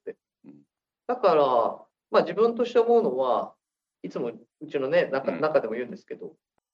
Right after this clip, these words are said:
Speaker 1: 何か人に聞くとき、自分のアイデアまず持とうってことは言って、
Speaker 2: うん。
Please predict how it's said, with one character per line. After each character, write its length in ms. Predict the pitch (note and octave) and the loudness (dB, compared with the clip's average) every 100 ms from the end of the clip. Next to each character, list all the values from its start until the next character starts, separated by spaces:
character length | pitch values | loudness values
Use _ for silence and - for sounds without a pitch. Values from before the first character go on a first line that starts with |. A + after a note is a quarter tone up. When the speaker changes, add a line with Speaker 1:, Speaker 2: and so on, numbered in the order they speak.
| - | -6
Speaker 1:
何 160 | G4 | -2
か 80 | E4 | 0
人 160 | - D4 | 0 0
に 80 | C#4+ | 0
聞 120 | C4 | -2
く 80 | C4 | 2
と 80 | G#3+ | 2
き、 60 | |
自 140 | C3+ D#3+ | 2 2
分 160 | D4 | 0
の 60 | E4+ | 0
ア 60 | |
イ 20 | E4+ | 0
デ 80 | |
ア 40 | - | 2
ま 140 | D3 | 2
ず 60 | C#3+ | 0
持 100 | - | -6
と 200 | G#2+ F#3 | 0 0
う 40 | - | 0
っ 20 | |
て 80 | D#3 | -4
こ 80 | F#3+ | 0
と 80 | |
は 80 | - | 0
言 120 | - | 0
っ 0 | |
て、 60 | G3 _ - | -8 _ -12
Speaker 2:
う 60 | |
ん。 140 | F#2 | -12